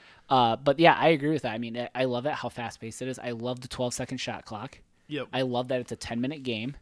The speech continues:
Speaker 2: Yep.
Speaker 1: Um, it's very, uh, awesome and amazing to see. I have loved watching Kelsey Plum
Speaker 2: Yep.
Speaker 1: play, um, with it. She hit a huge game winner today against China. I think it was today. There's some,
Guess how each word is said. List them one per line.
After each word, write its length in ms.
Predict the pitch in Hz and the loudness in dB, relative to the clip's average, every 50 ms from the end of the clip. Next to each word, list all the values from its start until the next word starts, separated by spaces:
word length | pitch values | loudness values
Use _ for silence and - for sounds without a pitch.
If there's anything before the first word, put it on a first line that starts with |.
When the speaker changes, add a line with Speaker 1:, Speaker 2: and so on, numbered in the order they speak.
| _ - | _ -10
Speaker 2:
Yep. 240 | - 135 127 127 - - - _ _ _ _ _ _ _ _ _ _ _ _ - | -6 -6 -6 -6 -8 -12 -20 _ _ _ _ _ _ _ _ _ _ _ _ -2
Speaker 1:
Um, 380 | 117 117 113 110 110 110 113 - | 0 0 0 0 -2 -4 -6 -4
it's 200 | 135 135 - - | -6 -6 -6 -6
very, 580 | 123 117 135 139 143 147 143 143 135 131 117 - - - _ _ _ _ _ _ _ - | -6 -2 -2 0 2 2 2 2 2 0 -2 -6 -12 -20 _ _ _ _ _ _ _ -6
uh, 520 | 120 113 110 110 110 110 107 107 107 101 - _ _ _ _ _ _ _ _ _ _ _ _ _ - | -4 -4 -2 -2 -4 -6 -6 -8 -10 -10 -12 _ _ _ _ _ _ _ _ _ _ _ _ _ 0
awesome 440 | - 135 143 156 - - - 151 143 | 4 4 6 4 4 0 -4 -2 -2
and 100 | 127 120 | -2 -4
amazing 380 | 117 113 120 127 131 - 131 120 | -2 -2 -2 -2 -2 -2 -4 -6
to 80 | 113 | -6
see. 240 | - - 139 139 135 | -6 -6 -4 -4 -4
I 140 | - 104 113 | -2 -2 -4
have 200 | 117 113 107 110 | -4 -4 -6 -8
loved 520 | 113 113 113 120 123 127 131 131 131 - - _ _ _ _ _ _ _ _ _ - | -10 -6 -4 -2 0 0 -2 -2 -4 -12 -18 _ _ _ _ _ _ _ _ _ -6
watching 640 | - 117 117 120 - - 131 123 120 117 117 113 110 _ _ | -4 -2 -2 -2 -4 -4 -6 -4 -4 -4 -6 -6 -8 _ _
Kelsey 320 | - - 127 123 - 131 120 | -8 -6 -6 -4 -4 -6 -8
Plum 420 | - - 120 110 110 117 131 - - - - - - _ _ _ _ _ - | -8 -6 -6 -4 -4 -4 -6 -8 -12 -20 -20 -20 -20 _ _ _ _ _ -16
Speaker 2:
Yep. 200 | - 139 131 120 120 | -10 -8 -6 -6 -2
Speaker 1:
play, 340 | 123 117 113 113 127 - - _ _ _ _ _ _ - - | -2 -2 0 0 -2 -4 -6 _ _ _ _ _ _ -10 -8
um, 400 | 110 110 104 104 104 104 104 104 | -6 -6 -4 -6 -6 -8 -8 -6
with 220 | 113 110 - - | -6 -6 -4 -2
it. 180 | 117 117 117 - | -2 -2 -2 -2
She 160 | - - 123 113 | -4 -6 -6 -4
hit 120 | 117 110 | -6 -6
a 40 | 104 | -8
huge 380 | 98 - - 127 127 123 120 117 | -8 -6 -4 -2 -2 -2 -4 -4
game 180 | 117 113 113 | -4 -4 -4
winner 380 | 113 110 110 110 110 117 117 - _ _ | -4 -6 -6 -6 -6 -8 -8 -10 _ _
today 240 | - - 117 107 104 | -12 -8 -6 -4 -4
against 260 | 107 110 107 101 - | -4 -6 -8 -10 -10
China. 480 | - - 113 101 104 104 101 110 120 - _ _ _ - | -10 -10 -10 -8 -8 -8 -8 -8 -10 -10 _ _ _ -8
I 60 | - 120 | -6 -2
think 160 | 143 147 123 | 0 0 0
it 20 | |
was 140 | 113 104 - | -2 -4 -6
today. 400 | - 101 107 101 101 104 104 123 | -8 -6 -6 -4 -4 -4 -6 -6
There's 180 | - 127 131 - | -6 -6 -4 -4
some, 140 | - 127 | -4 -6